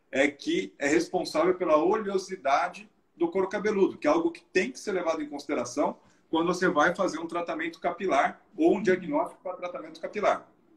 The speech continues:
Tá ok? Ah, nem sempre quem tem oleosidade capilar tem cabelo oleoso.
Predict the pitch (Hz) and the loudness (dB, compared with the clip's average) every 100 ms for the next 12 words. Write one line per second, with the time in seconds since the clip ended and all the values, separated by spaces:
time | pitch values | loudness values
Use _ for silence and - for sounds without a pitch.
0 | _ _ 107 - 160 185 - _ _ _ | _ _ -6 2 2 2 -8 _ _ _
1 | _ _ _ _ _ - 127 135 135 135 | _ _ _ _ _ 2 8 8 8 4
2 | 139 - _ _ 156 262 254 - 165 208 | -2 -4 _ _ -6 -4 -4 -8 -6 -4
3 | 247 - 123 104 151 147 165 180 170 165 | -6 -4 -4 -2 0 0 2 2 4 4
4 | - 147 151 - 147 143 139 151 165 170 | 4 2 2 0 -2 2 2 2 0 0
5 | 170 170 160 147 147 147 | 0 0 4 6 4 2